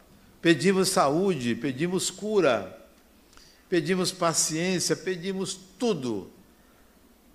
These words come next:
A nossa mente se inunda de orações petitórias. E quando alcançamos, agradecemos. A nossa mente se enche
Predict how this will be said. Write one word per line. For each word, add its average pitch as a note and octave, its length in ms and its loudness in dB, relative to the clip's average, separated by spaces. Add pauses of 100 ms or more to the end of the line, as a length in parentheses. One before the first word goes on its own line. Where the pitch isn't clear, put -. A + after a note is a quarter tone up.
(140)
A C#3+ 100 0
nossa F#3 380 6
mente F#3 320 0
se F#3 180 -2
inunda E3+ 760 2
de C#3 240 -6
orações F#3 920 0
petitórias. G#2+ 1300 -4 (1500)
E G#3 120 0
quando G#3+ 640 4
alcançamos, C#3 1120 0 (380)
agradecemos. C#3 1300 -4 (1700)
A B2+ 180 0
nossa F3 440 6
mente E3 400 0
se D#3 220 -2
enche D#3+ 540 -2